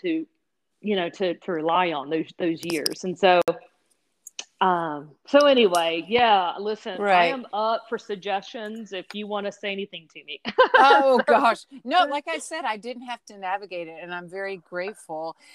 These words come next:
Speaker 2: Um, our youngest that, w-, you know, was on the cusp of, of all this social media,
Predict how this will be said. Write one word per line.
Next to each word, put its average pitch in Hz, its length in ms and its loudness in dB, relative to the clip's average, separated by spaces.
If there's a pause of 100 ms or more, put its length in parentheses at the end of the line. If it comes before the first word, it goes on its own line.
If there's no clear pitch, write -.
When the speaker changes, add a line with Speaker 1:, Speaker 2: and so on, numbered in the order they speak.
(240)
Speaker 2:
Um, 190 500 2 (200)
our 233 140 -4
youngest 233 720 -10
that, 185 200 -6 (100)
w-, 196 280 -20 (140)
you 214 180 -14
know, 180 140 -8
was 220 400 -4
on 190 140 -8
the 165 100 -14
cusp - 500 -12
of, 175 320 -8
of 175 200 -6
all 170 280 -2
this 170 240 -8
social 180 380 -10
media, 170 460 -6